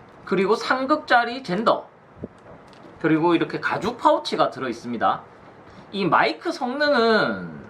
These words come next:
제가 앞전에 소개해드린 요 위에 영상 보이시죠?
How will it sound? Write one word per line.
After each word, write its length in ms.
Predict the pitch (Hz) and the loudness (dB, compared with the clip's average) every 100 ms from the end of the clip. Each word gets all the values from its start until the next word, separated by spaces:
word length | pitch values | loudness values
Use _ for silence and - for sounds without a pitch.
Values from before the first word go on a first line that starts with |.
| - | -18
제가 460 | - 139 151 151 - | -6 0 2 2 2
앞전에 420 | 208 - 285 277 | 0 0 0 0
소개해드린 640 | 247 285 269 214 170 160 151 | -4 -4 0 0 2 -2 -2
요 80 | 127 | -2
위에 380 | 127 185 160 | 0 2 2
영상 480 | 120 120 147 127 151 | 2 0 2 2 -2
보이시죠? 640 | 127 117 135 120 113 110 | -6 -6 -6 -6 -6 -6